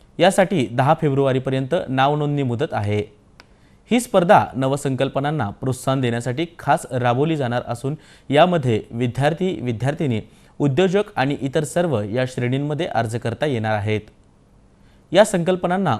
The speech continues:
उत्पादनामध्ये रूपांतर करण्याकरिता पंधरा लाखांपर्यंतची मदत मिळणार असल्याची माहिती मुख्य कार्यकारी अधिकारी आणि संचालक प्राध्यापक डॉक्टर विकास पाटील यांनी दिली. विद्यापीठाच्या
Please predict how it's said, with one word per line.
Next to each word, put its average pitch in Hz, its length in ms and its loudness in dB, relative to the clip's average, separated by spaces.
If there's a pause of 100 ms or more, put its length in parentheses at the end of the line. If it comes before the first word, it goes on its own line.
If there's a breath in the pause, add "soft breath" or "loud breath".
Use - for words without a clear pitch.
उत्पादनामध्ये 135 800 -2
रूपांतर 127 420 -4
करण्याकरिता 117 680 -4 (560 soft breath)
पंधरा 147 280 6
लाखांपर्यंतची 139 680 0
मदत 127 220 0 (200)
मिळणार 120 380 -2
असल्याची 120 380 -6
माहिती 131 460 -4 (300 soft breath)
मुख्य 175 280 0
कार्यकारी 131 500 -2
अधिकारी 127 560 -2 (200)
आणि 123 300 0 (120)
संचालक 123 460 -2 (200)
प्राध्यापक 123 560 -2
डॉक्टर 131 420 -2
विकास 131 300 -2
पाटील 117 340 -4
यांनी 107 200 -4
दिली. 104 280 -4 (1500)
विद्यापीठाच्या 170 720 2